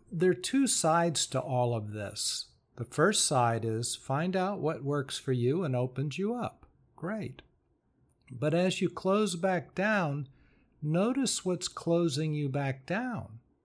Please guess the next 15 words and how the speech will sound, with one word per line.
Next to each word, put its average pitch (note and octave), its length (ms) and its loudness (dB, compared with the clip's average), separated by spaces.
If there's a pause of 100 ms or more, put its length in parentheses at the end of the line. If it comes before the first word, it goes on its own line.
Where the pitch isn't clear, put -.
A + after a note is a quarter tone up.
(520)
That's C#3+ 420 -4
pretty G3 360 -2
important. D#3 720 -2 (600)
And D3+ 240 0
is A3 300 2
there B3 200 0
a G3+ 80 2
way C#3+ 300 2
to C#3 160 -8
dissolve G3+ 640 -4
that? F#2 420 -6 (1200)
That's G3+ 240 -8
very A3 340 -4
crucial, G#3 560 -8
right? D3 400 -6